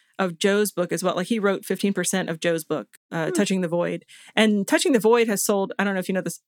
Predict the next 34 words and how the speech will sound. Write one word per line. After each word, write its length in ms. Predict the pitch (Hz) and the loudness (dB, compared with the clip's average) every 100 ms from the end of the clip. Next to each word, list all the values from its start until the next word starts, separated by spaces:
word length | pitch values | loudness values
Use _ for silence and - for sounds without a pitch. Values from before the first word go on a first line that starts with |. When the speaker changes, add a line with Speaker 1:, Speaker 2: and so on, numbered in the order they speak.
| _ | _
Speaker 1:
uh, 160 | 175 160 | -6 -4
more 220 | 180 202 | 0 0
than 180 | 220 175 | 0 0
one 220 | 180 185 | 0 0
million 300 | 175 190 170 | -2 -2 -4
copies. 420 | 165 160 226 247 | -2 0 0 -2
It 80 | - | -2
was, 140 | 175 165 | -4 -4
like, 280 | - - - - _ _ _ | -6 -8 -14 -20 _ _ _
Speaker 2:
Huge. 160 | - 180 | -2 0
Speaker 1:
very 440 | 180 180 180 175 | 2 2 0 -2
huge. 380 | 180 156 127 - | -4 -4 -4 -4
Yeah. 220 | 170 - - - _ _ - - _ _ - | -4 -4 -6 -14 _ _ -20 -20 _ _ -2
And 180 | 214 254 | 2 4
then 300 | 294 294 262 | 4 4 4
when 100 | 247 | 2
the 80 | |
play 380 | 226 - 277 320 | 2 2 2 4
adaptation 560 | 262 240 233 233 233 208 | 2 0 0 0 2 0
was 100 | 185 | 0
being 220 | 196 185 | -2 0
written, 340 | 175 190 180 | -2 -2 -4
Joe 320 | 170 196 220 247 | 0 2 4 4
was 160 | 220 | 2
interviewed. 560 | - 170 160 165 160 160 | 0 -2 -2 -2 -4 -2
They 100 | 175 | 0
asked 280 | 196 208 220 | 0 0 -2
him, 140 | 196 | -2
"Why 160 | 185 233 | 0 0
does 140 | 349 | 0
this 200 | 311 311 | -4 -2
story, 440 | - - 196 190 190 | -2 0 0 0 0
thirty-five 500 | - 202 233 220 202 | -2 -2 0 0 2
years 220 | 196 190 | -2 -2